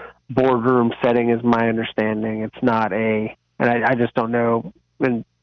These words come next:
really haven't made an inquiry. Is it at her office, or is it at a, you know, like a hotel conference or convention type of thing? Uh, but yeah, Wilmington is, uh, you know, they're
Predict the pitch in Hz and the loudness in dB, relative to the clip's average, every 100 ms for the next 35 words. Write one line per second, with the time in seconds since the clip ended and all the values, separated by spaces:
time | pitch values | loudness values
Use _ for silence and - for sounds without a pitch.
0 | - - 143 127 117 113 110 - _ - | -16 -4 2 4 4 2 -2 -8 _ -20
1 | - - - _ 139 127 123 120 110 117 | -20 -20 -20 _ 2 4 6 4 2 2
2 | 117 117 - 359 131 127 120 110 107 110 | 2 2 2 0 2 2 2 2 2 2
3 | 110 - 117 117 - 113 110 117 110 107 | 2 0 -2 0 0 2 2 2 2 2
4 | 110 110 - - _ _ - - - 120 | 2 0 -2 -8 _ _ -20 -20 -2 2
5 | 107 104 107 - 113 110 - 135 117 117 | 2 2 0 0 0 0 0 0 0 0
6 | - 113 120 117 113 - 98 - 117 113 | 0 0 -2 -2 -2 -2 -4 0 0 0
7 | - 117 107 - - 117 110 - 113 113 | -2 -2 -2 -6 -2 -2 -2 0 0 0
8 | 110 - 120 113 113 135 117 - 139 139 | -2 -4 -2 0 0 -2 -2 2 2 2
9 | 151 143 - 127 120 117 - 117 107 107 | 2 0 0 2 2 2 0 0 2 -2
10 | - - - 151 110 117 110 107 | -6 -14 -2 0 2 2 2 0